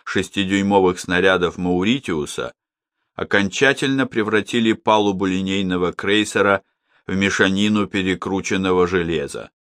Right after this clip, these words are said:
Бронирование охотника за крейсерами, в кавычках, полностью сыграло свою роль, защитив жизненно важные помещения внутри корпуса:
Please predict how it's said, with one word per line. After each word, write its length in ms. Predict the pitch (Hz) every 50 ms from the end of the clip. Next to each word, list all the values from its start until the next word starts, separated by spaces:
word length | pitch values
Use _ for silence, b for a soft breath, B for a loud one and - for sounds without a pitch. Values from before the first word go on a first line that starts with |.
| _ _ _ _ _ _ _ _ _ _ _ _ -
Бронирование 1000 | - 90 95 98 101 104 107 113 117 110 110 107 101 101 101 101 98 98 95 98 - -
охотника 880 | 90 92 92 - - 104 101 98 - - 92 90 82 - - 92 90
за 180 | 85 92 87
крейсерами, 720 | 85 - 113 120 127 139 123 - - 90 87 85 82 82 78
в 80 | -
кавычках, 580 | - 90 85 85 85 82 - - - 85 - -
полностью 680 | - - 120 123 127 127 127 117 113 - _ - 120 107
сыграло 580 | - - 107 101 95 101 98 110 117 113 107 107
свою 400 | - - 104 98 98 98 98 95
роль, 360 | 92 90 87 82 80 76 - _ _ _ _ _ _ _ _ _ _ -
защитив 800 | 90 90 92 90 - - - - 90 - - 117 117 101 90
жизненно 560 | 87 98 101 92 90 92 90 90 90 90 90
важные 480 | 90 95 95 90 87 87 90 90 90 87
помещения 840 | - 95 90 90 90 85 - - - 101 104 104 101 98 98 95
внутри 520 | 92 92 101 101 104 107 - - 123 120 104
корпуса: 800 | - - - 90 85 80 76 - 69 67 - - - 65 62